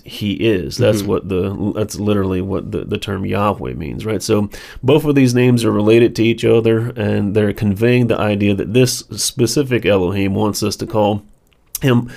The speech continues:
Speaker 1: by this idea that he is the existing one.
Speaker 2: Mm-hmm.
Speaker 1: Basically, he's gonna be the source of everything. Uh, an idea that's gonna emerge from that is later gonna be that he is the source of wisdom, the source of life,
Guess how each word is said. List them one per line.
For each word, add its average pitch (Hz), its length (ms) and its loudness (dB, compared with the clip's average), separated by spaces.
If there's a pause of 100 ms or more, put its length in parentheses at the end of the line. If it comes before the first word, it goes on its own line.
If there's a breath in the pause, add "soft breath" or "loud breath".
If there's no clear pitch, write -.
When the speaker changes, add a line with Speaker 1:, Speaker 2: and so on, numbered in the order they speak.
(240 loud breath)
Speaker 1:
by 117 200 2
this 120 320 0
idea 123 480 4
that 113 160 -2
he 120 280 0
is 110 240 4
the 104 200 -2
existing 95 720 -2
one. 85 280 -4
Speaker 2:
Mm-hmm. 95 120 -6
Speaker 1:
Basically, 104 460 2
he's 95 160 -2
gonna 92 120 -2
be 95 120 -4
the 90 120 -2
source 98 440 -4
of 98 120 -6
everything. 98 640 -4
Uh, 101 220 0
an 104 120 -2
idea 107 360 0
that's 104 200 -2
gonna 101 240 -6
emerge 104 540 2
from 101 260 -4
that 95 160 0
is 92 140 -2
later 98 220 -2
gonna 95 120 -4
be 98 280 -2 (320 loud breath)
that 104 100 2
he 113 140 4
is 110 160 4
the 101 100 0
source 110 340 0
of 92 200 -4
wisdom, 127 600 2
the 98 120 -6
source 98 320 -2
of 90 160 -6
life, 101 440 0